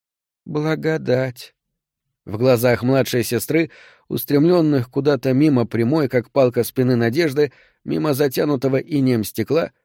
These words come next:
куда-то сквозь ночь и тьму, окутавшие впавший в спячку мир, появилась привычная отрешённость.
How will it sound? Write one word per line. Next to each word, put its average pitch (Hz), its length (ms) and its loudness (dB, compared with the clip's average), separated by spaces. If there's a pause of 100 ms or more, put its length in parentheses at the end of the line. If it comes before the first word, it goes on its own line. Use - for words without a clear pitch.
(220)
куда-то 143 320 2
сквозь 147 320 -2
ночь 147 340 0
и 127 120 -6
тьму, 143 420 0
окутавшие 120 640 -4
впавший 120 540 -4
в - 40 -12
спячку 117 460 -2
мир, 143 240 0 (540)
появилась 156 500 2
привычная 139 560 -2
отрешённость. 123 880 -6